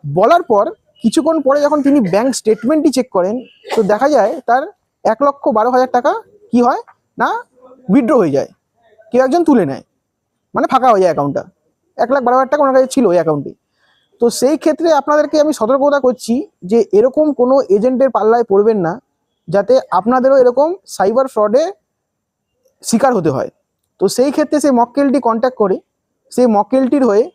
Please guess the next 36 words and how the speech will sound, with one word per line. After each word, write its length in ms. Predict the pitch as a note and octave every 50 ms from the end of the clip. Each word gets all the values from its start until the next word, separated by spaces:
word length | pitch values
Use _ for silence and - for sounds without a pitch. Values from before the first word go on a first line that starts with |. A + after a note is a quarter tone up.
| _ _ _ _ _
আমি 180 | - F3 G#3+ A3
ন্যাশনাল 400 | G#3+ G#3 G#3+ G#3 - C#4 C#4+ C#4+
সাইবার 380 | C4+ - A3+ A3+ A#3+ C4 C4 B3+
ক্রাইম 300 | - B3+ A#3 A#3+ B3+ A#3
পোর্টালে 340 | - A3+ G#3+ B3 B3 B3
একটা 220 | A#3+ A#3+ A#3 _ A#3+
কমপ্লেন 380 | - G#3 G3 G3+ G#3 C4 B3+
জানাই। 320 | A#3 A#3 G3+ F3+ E3+ G#3+ D4 E4 _ _ _ _ _ _ _ _ _
কমপ্লেন 360 | - G3 G3 G3+ G#3+ C4 C4
জানানোর 300 | A3+ A#3+ A3+ A3+ B3 A#3
পর 140 | A3 A#3 A3+
যে 80 | A3 A3+
এত 180 | G#3 G3+ -
এত 120 | A#3 A#3 A#3+
টাকা 260 | A3+ A3+ A3+ A3+ A#3
ওনার 220 | A3+ A3+ A3+ A#3
ফ্রড 260 | A3+ - - G3 G#3+ A3+
হয়েছে, 320 | A3+ A#3+ A3+ - C4+ E4 - _ _ _ _ _ _ _ _ _ _ _
পিটিশন 360 | A3 A3+ B3 B3+ - C4 B3+
ফাইল 200 | B3 - G#3+ A3+ A3+
করা 180 | A#3 A#3 A#3
হয়, 180 | A3+ A3+ B3 C4
ওখানে 240 | F#3+ F#3+ G#3 A3 A3+
একটা 120 | A3 A#3
পিটিশনের 420 | - - G3 A#3 A3 - A#3+ A#3
অপশন 280 | A3 G3 - A#3+ A#3 A3+
দেয়, 160 | G3 F#3 G#3+ - _ _ _ _ _ _ _ _ _ _
সতেরোশো 460 | - F#3 F#3 - A#3 A#3 A#3 C4 A#3+
ওয়ার্ড 180 | A3+ G#3+ G#3+ -
something 360 | - G3 G3+ G3+ - A3+ A3
এরকম, 260 | G3+ F#3+ E3+ F3+ G3+
সেখানে 280 | A3+ G3+ F#3 A3 A3 A3
আমি 100 | A3+ A3
ফিল 160 | - - G#3
আপ 100 | A3+ A3 -
করে 220 | A3 F3 F3+ A#3+